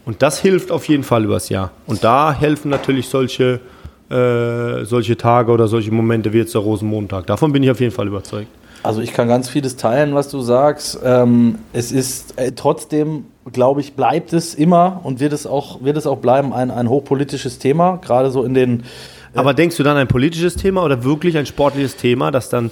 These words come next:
Speaker 1: dass dann die sagen, „Boah, das geht nicht, weil
Speaker 2: Ja.
Speaker 1: dann sind wir so platt
Speaker 2: Nein,
Speaker 1: oder
Speaker 2: ich,
Speaker 1: das,
Speaker 2: nee, nee,
Speaker 1: das kriegen wir
Speaker 2: ich,
Speaker 1: nicht hin“?
Speaker 2: ich glaube eher, dass es darum geht, so, äh, welches Zeichen sendest du, ne? Das ist ja dann oft, ich gla-,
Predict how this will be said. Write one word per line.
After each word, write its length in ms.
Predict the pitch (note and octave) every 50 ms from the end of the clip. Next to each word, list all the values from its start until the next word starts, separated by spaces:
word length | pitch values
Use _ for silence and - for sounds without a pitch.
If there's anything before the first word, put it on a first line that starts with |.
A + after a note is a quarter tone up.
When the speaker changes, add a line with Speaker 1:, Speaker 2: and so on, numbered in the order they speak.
| - - - -
Speaker 1:
dass 180 | - B2+ A#2+ -
dann 180 | B2+ B2 B2 A2
die 140 | B2 C#3
sagen, 200 | B2+ C3 C3 B2 A2
„Boah, 160 | A2+ G#2+ G#2
das 160 | G2 - - -
geht 180 | A#2+ A#2+ A#2+ C3+
nicht, 160 | C3 A2+ A2
weil 220 | A2 G#2+ A2 A2
Speaker 2:
Ja. 240 | C#3 C3+ A#2 - - - -
Speaker 1:
dann 120 | - A2+ G#2
sind 140 | G#2+ A#2 A#2+
wir 80 | A2+
so 120 | G#2 B2+ B2
platt 300 | - A#2 A#2 A#2+ C3 C#3+
Speaker 2:
Nein, 140 | D#3 E3
Speaker 1:
oder 180 | D#3+ D3 A#2 A#2
Speaker 2:
ich, 60 | G#2+
Speaker 1:
das, 120 | - A2+ A2+
Speaker 2:
nee, 140 | D3 E3 F#3
nee, 220 | G3 G3 G3 E3+
Speaker 1:
das 80 | C#3 A#2+
kriegen 140 | B2 A#2+ A#2
wir 40 |
Speaker 2:
ich, 40 | A#2
Speaker 1:
nicht 120 | A2 G2 -
hin“? 140 | - G2+ G2
Speaker 2:
ich 160 | F#3 - -
glaube 300 | - E3+ E3+ F3+ F3+ E3
eher, 180 | C3 D#3+ E3 E3
dass 160 | E3 E3 D#3+
es 140 | D#3+ - -
darum 300 | D3+ D3 D3 D3+ D3+ C#3+
geht, 260 | B2+ C#3+ D3 D3 D3
so, 320 | - C#3+ C3+ C#3 C#3 C#3 -
äh, 280 | A2+ B2+ G2+ A2+ B2 B2
welches 280 | C3+ C#3 C3+ C#3 -
Zeichen 360 | - - C3+ D3 D3 C#3 C#3 A#2+
sendest 380 | A#2+ A2+ A2 A2 G#2 - -
du, 180 | - G#2 G2+ F#2+
ne? 220 | G#2 C3 E3+ E3+ E3+ - - -
Das 160 | - A#2 A2
ist 160 | - C3 -
ja 100 | - C3+
dann 140 | B2 B2 A#2+
oft, 280 | A2+ C3+ C3+ - - - - -
ich 120 | B2+ - -
gla-, 200 | B2 A#2+ -